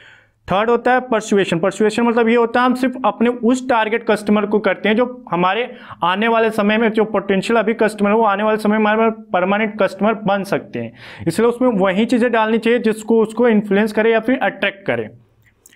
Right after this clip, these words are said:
उसके बाद आता है प्रॉफिट मैक्सिमाइजेशन। जितना हमारा एडवर्टाइजमेंट बढ़िया होगा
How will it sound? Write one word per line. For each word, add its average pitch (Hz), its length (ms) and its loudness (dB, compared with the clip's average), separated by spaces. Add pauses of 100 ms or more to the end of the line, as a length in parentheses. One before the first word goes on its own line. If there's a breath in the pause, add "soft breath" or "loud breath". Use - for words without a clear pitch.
(220 soft breath)
उसके 170 260 0
बाद 247 220 2
आता 254 160 0
है 277 60 2
प्रॉफिट 220 500 -2
मैक्सिमाइजेशन। 165 800 -2 (320 loud breath)
जितना 202 260 0
हमारा 233 360 2
एडवर्टाइजमेंट 208 600 0
बढ़िया 190 320 0
होगा 226 680 0